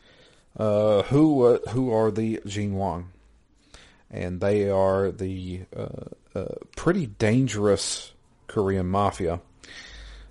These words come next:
Um, it's, uh, th-, they, they are one of the, um, the hardcore mafia members.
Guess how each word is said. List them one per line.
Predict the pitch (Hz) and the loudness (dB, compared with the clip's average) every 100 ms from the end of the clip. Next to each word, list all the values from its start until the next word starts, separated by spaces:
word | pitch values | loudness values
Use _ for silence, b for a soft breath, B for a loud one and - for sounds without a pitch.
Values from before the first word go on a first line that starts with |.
| B | B
Um, | - 90 87 87 87 85 87 - _ _ - _ _ _ - _ _ _ _ _ _ | -2 0 2 0 -2 -6 -10 -20 _ _ -20 _ _ _ -20 _ _ _ _ _ _
it's, | 52 92 - - - | -4 -2 -4 -6 0
uh, | 92 87 80 - - | 2 4 0 -2 -4
th-, | 98 - | -2 -2
they, | - - 101 104 | -2 2 4 2
they | 85 101 107 | 2 4 6
are | 104 98 | 6 4
one | 85 95 92 | 2 0 -2
of | 87 | 0
the, | 90 90 | 0 2
um, | 87 85 82 80 b b b b _ _ _ b b b b b b b _ - | 2 0 -2 -8 b b b b _ _ _ b b b b b b b _ -4
the | 104 | -2
hardcore | - 110 95 - - 101 65 67 - - _ _ _ - | 6 8 8 2 0 0 0 -4 -8 -20 _ _ _ -4
mafia | 95 80 - - 57 | 0 0 -2 -8 -6
members. | 65 - 64 - - | -8 -8 -8 -6 -6